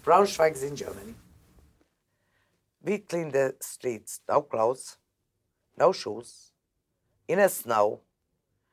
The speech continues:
no place, uh, uh, to go any warm place, because the only place we slept, it was a big barn, no covers, just straw. So the body heat from each other kept us warm. Outside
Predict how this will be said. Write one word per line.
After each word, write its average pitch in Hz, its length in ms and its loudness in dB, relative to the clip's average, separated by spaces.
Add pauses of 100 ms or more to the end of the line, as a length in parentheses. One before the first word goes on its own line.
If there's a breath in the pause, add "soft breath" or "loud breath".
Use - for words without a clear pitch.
(280)
no 202 180 6
place, 160 460 4
uh, 143 260 8
uh, 139 220 8
to 135 160 -6
go 143 180 6
any 131 160 4
warm 175 300 2
place, 139 220 2
because 127 280 2 (300 soft breath)
the 120 60 6
only 196 200 6
place 147 300 2
we 131 80 -10
slept, - 400 2
it - 100 -20
was 123 140 4
a 123 60 4
big 123 280 -2
barn, 120 460 6 (600)
no 196 180 6
covers, 143 600 2 (260)
just - 440 -2
straw. 139 400 0 (1000 soft breath)
So - 140 -4
the 131 100 6
body 190 340 4
heat 117 480 -12
from 135 200 -4
each 139 220 -2
other 117 300 8 (200)
kept - 260 0
us - 180 -4
warm. 104 380 0 (1500)
Outside 127 540 -2